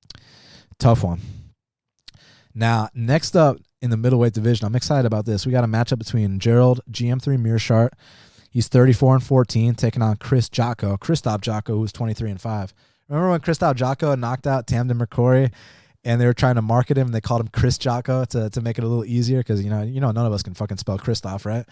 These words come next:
Can any of y'all spell Joanna's last name? I can't. And currently, they got it. Christoph Jocko minus one seventy. The comeback on Gerald Meerschaert's plus one fifty. Another interesting fight. Because,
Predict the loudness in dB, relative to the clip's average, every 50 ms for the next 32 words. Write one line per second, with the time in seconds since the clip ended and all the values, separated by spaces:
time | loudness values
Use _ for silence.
0 | -20 -20 -20 -20 _ _ _ _ _ _ _ _ -2 0 2 4 4 6 6 6
1 | 4 4 4 4 4 4 4 4 2 4 4 2 2 2 2 2 2 2 2 2
2 | 2 0 0 2 0 0 -2 -2 -4 -4 -6 -6 -8 _ _ _ _ _ _ _
3 | _ _ _ _ _ _ _ _ _ -6 -6 -4 2 4 4 6 6 4 4 4
4 | 6 6 6 6 6 6 6 6 6 4 2 _ -8 0 2 2 4 4 4 4
5 | 4 4 4 2 2 4 4 4 2 4 4 2 2 2 2 2 0 0 0 2
6 | 4 4 4 4 4 4 4 2 2 2 2 4 4 2 2 2 0 2 2 2
7 | 2 4 2 2 0 2 2 2 0 2 2 0 0 2 0 0 0 0 -2 0
8 | 0 0 -2 -2 -2 -6 -6 -6 -2 0 0 0 0 -2 -6 -6 -4 -2 -2 -2
9 | 0 0 0 0 -2 -4 -12 -20 -20 -20 -20 -20 _ _ _ _ _ _ _ _
10 | _ _ _ _ _ _ -20 -20 _ _ _ _ _ _ _ _ _ _ _ _
11 | _ -6 -4 0 4 6 6 8 8 8 6 6 2 0 -8 -10